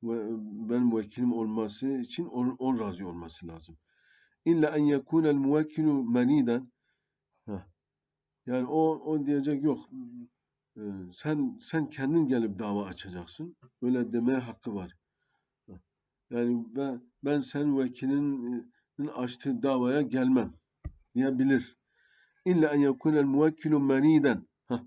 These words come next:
Müvekkil o, o vekalet veren hastadır. Yani gi-, mahkemeye gidemiyor. Hazır olamıyor. Yani, e, e, rahatsızdır.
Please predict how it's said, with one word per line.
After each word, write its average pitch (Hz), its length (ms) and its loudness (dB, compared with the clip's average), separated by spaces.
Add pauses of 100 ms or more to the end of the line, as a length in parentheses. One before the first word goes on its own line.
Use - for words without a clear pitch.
(460)
Müvekkil 127 400 0
o, 139 120 0
o 123 760 -2
vekalet 131 480 -2
veren 135 380 -2
hastadır. 123 760 -2 (400)
Yani 104 380 -6
gi-, 107 240 -8 (240)
mahkemeye 117 600 -2
gidemiyor. 135 580 2 (420)
Hazır 117 720 -4 (340)
olamıyor. 135 600 2
Yani, 104 360 -6
e, 104 280 -8
e, 104 500 -12 (420)
rahatsızdır. 120 720 -4